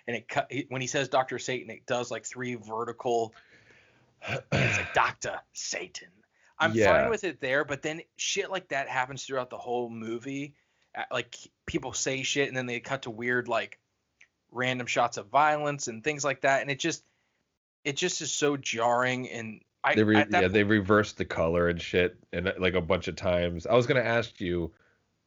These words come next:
Speaker 2: with those scenes, since you brought it up, bring it up now, and they do this throughout this whole movie.
Speaker 1: Oh, yeah.
Speaker 2: Does that take you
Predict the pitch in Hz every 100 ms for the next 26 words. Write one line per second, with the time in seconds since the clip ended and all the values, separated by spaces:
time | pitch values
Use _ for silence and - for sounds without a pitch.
0 | - 98 107 101 110 92 - 87 90 95
1 | 92 92 92 - _ 95 85 85 95 90
2 | 107 127 147 117 92 - 107 95 90 -
3 | 110 80 90 73 65 - _ _ _ 135
4 | 131 104 - - _ _ - 123 107 135
5 | 202 - 180 170 - 156 143 131 110 98